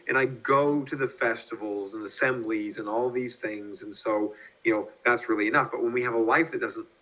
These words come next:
l-, line up with that, it becomes a problem. And so,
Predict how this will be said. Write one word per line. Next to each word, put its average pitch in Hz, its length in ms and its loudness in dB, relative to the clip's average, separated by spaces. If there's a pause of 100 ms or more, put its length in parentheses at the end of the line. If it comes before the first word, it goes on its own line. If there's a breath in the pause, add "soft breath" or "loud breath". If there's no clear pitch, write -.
l-, 117 100 -4 (220)
line 113 300 0
up 190 180 2
with 113 180 -6
that, 95 340 -2 (1400)
it 131 80 2
becomes 131 300 -4
a - 40 -20
problem. 185 440 0 (540 soft breath)
And 135 160 0
so, 147 360 4